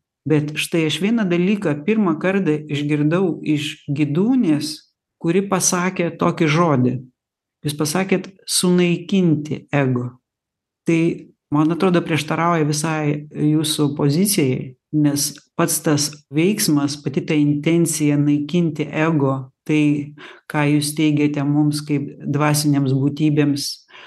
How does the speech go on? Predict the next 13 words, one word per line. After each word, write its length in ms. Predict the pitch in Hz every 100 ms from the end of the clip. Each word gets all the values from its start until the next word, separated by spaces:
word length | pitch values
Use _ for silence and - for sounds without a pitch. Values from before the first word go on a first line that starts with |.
| - -
idėja 560 | 160 139 156 156 147 139
iš 140 | 135 -
aukščiau, 500 | 135 131 - 175 240 - - - - -
jau 300 | 160 160 185 214 214
yra 760 | 165 156 156 160 160 151 151 -
ženklas, 640 | - 135 151 180 196 156 131
kad 240 | 151 139
mes 220 | 151 147
nesutinkame 840 | 156 143 - 147 202 190 143 139 135
su 220 | 131 131
tuo 180 | - 135
kūrėjo 520 | 135 147 147 143 139 135 127 _
nepriekaištingumu. 1200 | 147 143 147 139 139 139 - 143 139 139 143 139